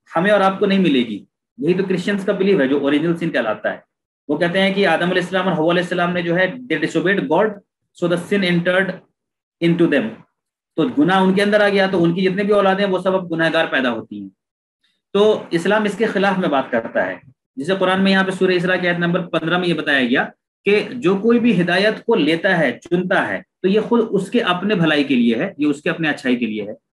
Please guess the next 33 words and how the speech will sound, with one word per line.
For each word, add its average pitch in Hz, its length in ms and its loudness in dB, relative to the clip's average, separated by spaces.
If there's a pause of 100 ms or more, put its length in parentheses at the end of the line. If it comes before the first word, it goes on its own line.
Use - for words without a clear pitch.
(120)
और 165 80 0
जो 196 300 0
कोई 220 160 4
भी 226 120 2
भटकना 175 460 0
चाहे, 196 360 0 (460)
जो 165 200 2
कोई 202 240 2
भी 208 360 0 (240)
गुमराही 165 440 2
चाहे, 214 280 2
तो - 100 -2
ये 120 140 0
उसके 127 280 0
अपने 170 240 0
गुमराही 156 380 0
के, 143 200 -2
loss 143 340 -2
के 160 120 -2
लिए 147 160 2
है। 123 140 -4 (600)
कोई 240 260 4
भी 262 180 4
नफ्स 214 340 0
जो 190 140 0
है, 214 100 2
वो 208 120 0
किसी 190 240 -4
दूसरे 185 500 0
का 160 200 0
गुनाह 170 420 0
नहीं 185 160 0
उठाएगी, 127 600 -2